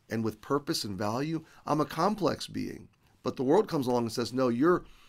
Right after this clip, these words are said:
solely defined by your sexual desires."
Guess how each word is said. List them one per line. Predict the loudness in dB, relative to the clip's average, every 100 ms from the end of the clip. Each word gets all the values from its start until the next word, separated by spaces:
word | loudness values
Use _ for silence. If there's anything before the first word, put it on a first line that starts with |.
| -20 _
solely | -10 0 8 10 8 4
defined | -2 -8 -6 -8 -8 -14 _ _ -6
by | 0
your | 0 -2
sexual | -4 -4 -6 -6 -6
desires." | -6 -6 -8 -10 -18